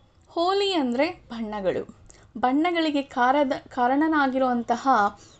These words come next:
ಮನ್ಮಥನನ್ನ ನಾವು ನೆನಲೇಬೇಕು. ಮನ್ಮಥ ಅಂದ್ರೆ ಯಾರು ಅಂದ್ರೆ ಸುರದ್ರೂಪಿ ಆಗಿರುವಂತಹ ಮನ್ಮಥ ಅಂತ ಅಲ್ಲ, ಮನ್ಮಥ ದೇವತೆ. ಮನ್ಮಥ ಹಾಗೂ ರತಿಯರ ಒಂದು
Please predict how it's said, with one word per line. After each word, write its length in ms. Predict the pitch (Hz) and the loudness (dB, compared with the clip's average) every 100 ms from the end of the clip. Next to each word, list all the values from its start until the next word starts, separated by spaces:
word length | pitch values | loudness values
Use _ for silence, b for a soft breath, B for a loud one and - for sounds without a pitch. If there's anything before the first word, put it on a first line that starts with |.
| - | -4
ಮನ್ಮಥನನ್ನ 800 | 240 247 302 359 349 294 254 233 | -2 2 2 2 2 2 2 0
ನಾವು 400 | 226 208 208 240 214 | 0 0 2 2 0
ನೆನಲೇಬೇಕು. 840 | 202 202 208 202 - 151 - - - - b b | -2 2 4 4 2 -4 -6 -12 -14 -20 b b
ಮನ್ಮಥ 460 | 226 240 269 277 269 254 - | -4 0 0 2 2 2 0
ಅಂದ್ರೆ 280 | 226 226 220 | -2 0 2
ಯಾರು 340 | 220 226 277 | 4 4 4
ಅಂದ್ರೆ 500 | 247 226 262 220 233 - | 2 2 2 2 0 -8
ಸುರದ್ರೂಪಿ 1300 | - 247 262 247 - - - - 226 269 294 339 | -2 2 4 2 -6 -20 -20 -12 -4 -4 -2 0
ಆಗಿರುವಂತಹ 680 | 330 285 254 240 233 233 240 240 | 2 2 0 -2 -2 -6 -2 0
ಮನ್ಮಥ 500 | 220 208 220 220 226 | -2 -4 -4 -4 -2
ಅಂತ 340 | 220 214 220 | -4 -6 -4
ಅಲ್ಲ, 180 | 214 208 269 - B B - | 2 4 4 2 B B -2
ಮನ್ಮಥ 480 | 240 269 359 359 339 277 220 | 0 0 0 -2 0 -2 0
ದೇವತೆ. 540 | 226 226 220 175 - - - _ _ - - - - - | 0 2 0 -4 -8 -14 -20 _ _ -20 -20 -20 -20 -10
ಮನ್ಮಥ 460 | 247 240 240 269 302 311 | -6 -2 -2 0 2 2
ಹಾಗೂ 360 | 359 311 262 262 | 2 2 6 6
ರತಿಯರ 520 | 220 294 320 320 262 226 208 B B B | 4 2 4 4 4 4 2 B B B
ಒಂದು 500 | 247 285 311 226 233 | 0 2 2 2 -2